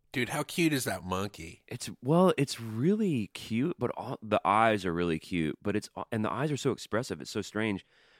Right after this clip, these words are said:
Speaker 2: but it's, it's very creepy and surreal. The dialogue is, the, all the dialogue feels like it belongs in another conversation.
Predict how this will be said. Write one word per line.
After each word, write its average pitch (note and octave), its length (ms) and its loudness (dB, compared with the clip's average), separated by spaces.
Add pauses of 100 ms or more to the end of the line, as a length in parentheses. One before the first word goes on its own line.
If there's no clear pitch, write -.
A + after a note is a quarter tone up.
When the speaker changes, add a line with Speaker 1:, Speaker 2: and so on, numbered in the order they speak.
(160)
Speaker 2:
but A2+ 80 4
it's, - 300 -2
it's A2+ 160 -4
very D3+ 420 0
creepy G2 640 -4
and E2+ 160 -6
surreal. D#2 680 -2 (260)
The F#2+ 100 0
dialogue A#2 540 2
is, E2+ 120 -8 (300)
the, G2+ 240 0
all D3 220 8
the B3 80 2
dialogue B2+ 420 6
feels F#2 560 -2 (480)
like F#2+ 160 -2
it F2 100 0
belongs F#2 420 2
in E2+ 100 2
another E2+ 480 0 (360)
conversation. D2 680 -2